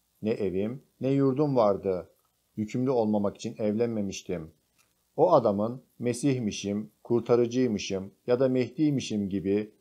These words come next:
beni adım adım izlemesini istemiyordum. Ona her şeyi, dükkanı, aileni pis bir para için terk etmeye değer mi diye sordum. Yüzünü astı, buna cevap vermedi, dışarı çıktı.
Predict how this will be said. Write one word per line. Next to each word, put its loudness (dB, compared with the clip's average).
beni 0
adım -2
adım -2
izlemesini -2
istemiyordum. -2
Ona 0
her 6
şeyi, 0
dükkanı, -4
aileni 0
pis -4
bir 0
para 2
için -6
terk 2
etmeye -2
değer 4
mi -6
diye 0
sordum. -2
Yüzünü -2
astı, -2
buna 2
cevap 4
vermedi, 0
dışarı 0
çıktı. -4